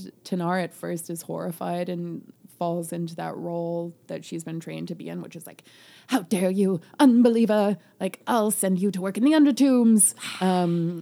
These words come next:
but, uh, then she ruminates over these ideas and starts to think that, um, yeah, maybe there might be something to them. And it's, I think she's helped along by Kossel being so awful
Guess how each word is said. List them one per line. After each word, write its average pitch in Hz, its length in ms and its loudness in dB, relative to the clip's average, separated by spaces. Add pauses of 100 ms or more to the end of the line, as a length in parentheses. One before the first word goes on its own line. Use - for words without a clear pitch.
but, 165 460 -4
uh, 165 320 -8
then 180 680 -2
she - 220 -16
ruminates 262 680 0
over 262 300 2
these 247 300 -2
ideas 262 720 -2
and 170 420 -8
starts - 460 -16
to 269 140 -10
think 262 280 -8
that, 277 160 -14 (320)
um, 415 60 -16 (600)
yeah, 349 60 -10 (240)
maybe 254 540 -8
there 233 100 -6
might 196 160 -6
be - 60 -12
something - 380 -16
to - 120 -16
them. 175 320 -8 (520)
And 185 160 -2
it's, 190 220 -6 (160)
I 190 100 -2
think 247 200 -2
she's 269 180 -6
helped 185 200 -6
along 175 260 -6
by 175 100 -8
Kossel 185 540 -8
being 185 300 -6
so 175 420 -6
awful 214 440 -6